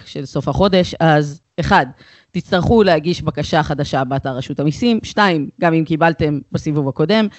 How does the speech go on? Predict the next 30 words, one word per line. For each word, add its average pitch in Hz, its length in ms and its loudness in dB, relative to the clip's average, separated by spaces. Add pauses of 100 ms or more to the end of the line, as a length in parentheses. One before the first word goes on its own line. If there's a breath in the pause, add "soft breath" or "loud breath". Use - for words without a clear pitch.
(160 loud breath)
שלוש, 175 420 0
לא, 190 380 2
האפשרות 165 400 -2
להגיש 156 320 -2
עדיין 156 240 0
לא 156 80 0
פתוחה, 190 400 0 (380 soft breath)
ארבע, 165 260 0 (120)
כן, 180 240 -2 (140)
סוף - 260 -4
החודש 143 320 -2
כבר 147 160 -2
קרוב, 190 340 2 (280 soft breath)
חמש, 175 400 -4 (140)
לא, 156 320 0 (100)
הממשלה 143 440 -2
עדיין 185 320 2
לא 160 100 0
אישרה 156 280 -4
את 151 60 -6
זה 151 80 -6
בתקנות 156 400 -4
חירום, 190 360 -2
ולכן 160 400 -2
שש, - 360 -4 (240 soft breath)
כן, 269 200 0 (160)
יחכו 180 320 2
לרגע 156 340 2
האחרון." 139 360 0 (440 soft breath)
ש- - 140 -8